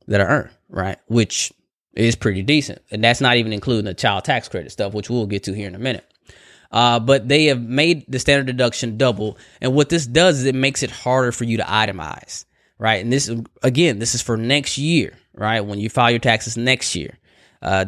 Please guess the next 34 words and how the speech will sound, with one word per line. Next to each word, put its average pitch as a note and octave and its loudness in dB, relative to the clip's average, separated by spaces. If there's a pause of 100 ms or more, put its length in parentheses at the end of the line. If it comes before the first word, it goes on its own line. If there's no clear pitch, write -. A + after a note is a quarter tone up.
it A2 -6
takes - 0
into - -6
place A3+ 2
this - -2
year, A#2 0
but G#2+ -6
you're C3+ 2
filing C#3+ 0
taxes, C3 0
like, A#2 0
here C3 4
in A2+ 0
February, B2 4
March, A#2 0
April A2+ -2 (260)
of A2+ -10
two C3 -2
thousand A#2 4
seventeen, A#2+ 0
you're A#2+ 0
filing C3 2
taxes A2+ 0
for G#2 -2
what G#2+ -4
you A2 -2
made G2 -4
last F#2+ -6
year E2+ -10
in - -16
two A2 -2
thousand E2+ -4
and C2+ -10
sixteen. - -6